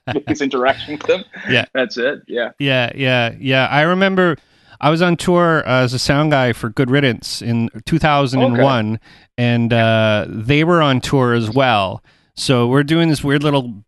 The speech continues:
Speaker 1: venue somewhere in Florida, and, like, they're there.
Speaker 2: Mm-hmm.
Speaker 1: Like, "Hey, what's up,
Speaker 2: Yeah.
Speaker 1: guys?" Or Moneen, and then we played this gig, and it was weird. Just, and then we didn't even, like, hang out. They just sort of like, "Okay, we gotta go." And, like, "Okay, see you later." And that was it. I didn't see those guys for, like,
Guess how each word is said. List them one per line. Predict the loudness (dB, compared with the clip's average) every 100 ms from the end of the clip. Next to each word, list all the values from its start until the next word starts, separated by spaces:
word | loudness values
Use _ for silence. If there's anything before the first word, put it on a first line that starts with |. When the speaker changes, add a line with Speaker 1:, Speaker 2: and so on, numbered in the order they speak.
| _
Speaker 1:
venue | -4 0 0 0
somewhere | 0 0 0
in |
Florida, | 0 0 2 2 0 -4 _ _ _
and, | 0 2
like, | 0 0
they're | 2
there. | 2 2 -2
Speaker 2:
Mm-hmm. | -4 -4
Speaker 1:
Like, | 0
"Hey, | 2 2 2 2
what's | 0 2
up, | 0 2
Speaker 2:
Yeah. | 4
Speaker 1:
guys?" | 4 2 -2 0
Or |
Moneen, | 2 4 4 2 0 0
and | 0
then | 2 2
we | 0
played | 0 -2 0
this | -4 -4 -2
gig, | 0 0
and | 0 -2 -4
it |
was | -6 -2
weird. | -2 -2 -6
Just, | -10 -6
and | -2 2
then | 0 -2 -12 _ _ _
we | 0
didn't | 2 2
even, | 2 0
like, | 0 0
hang | 2 2
out. | 4 2 0
They | 0
just | 0
sort | 0
of | 0
like, | 0
"Okay, | 0 0
we | 0
gotta | 0
go." | 2 2 2 0
And, | 0
like, | 0
"Okay, | 0 0 0
see | 0 0
you |
later." | 2 2 2
And | 0 -2 -6
that | -8 -6 -2
was | 0
it. | 2 2 0
I | 2
didn't | 0 0
see | 0
those | 0 0
guys | 0 -2
for, | -4 -2
like, | 0 -2